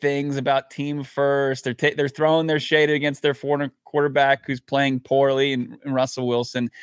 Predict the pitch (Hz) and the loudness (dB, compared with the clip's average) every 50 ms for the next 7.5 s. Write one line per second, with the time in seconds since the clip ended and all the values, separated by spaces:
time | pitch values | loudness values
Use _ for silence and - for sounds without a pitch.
0 | - - - - 131 131 - _ - 143 165 196 247 277 226 - 262 240 214 196 | -20 -20 -4 -2 -2 -2 -2 _ 0 0 0 0 -2 -4 -4 -4 -4 -4 -4 -4
1 | 165 - - 180 170 175 165 160 156 151 - - - - 147 143 139 131 123 123 | -6 -4 -2 -2 0 0 0 0 0 -2 -2 -4 -6 -6 -4 -2 0 2 0 0
2 | 120 - - 127 120 117 113 113 113 110 107 104 - - - - - _ - 123 | -2 -4 -4 -2 -2 0 0 0 0 0 0 -2 -4 -8 -14 -20 -20 _ -6 -6
3 | 113 - - 120 127 147 170 180 180 165 - - 151 147 143 131 123 123 101 92 | -4 -4 -6 -2 0 2 2 2 2 2 2 2 2 2 2 2 0 -2 -2 -2
4 | 117 113 120 135 143 131 135 135 131 123 - 123 120 120 113 113 104 101 98 113 | 0 0 2 2 2 2 0 -2 -2 -2 0 2 2 2 2 0 -4 -8 -8 -8
5 | 113 117 - - 127 123 104 127 135 135 143 131 - - 117 107 113 - _ _ | -10 -10 -8 -8 -8 -4 -2 0 0 2 0 0 0 2 0 0 0 -4 _ _
6 | _ _ - 127 139 - 151 135 - 156 151 139 123 113 110 101 104 113 120 131 | _ _ 0 0 0 0 -2 -4 -2 0 0 2 0 0 -2 -4 -4 -2 -2 2
7 | 139 131 131 127 123 127 123 123 123 | 4 4 4 4 2 0 0 0 -2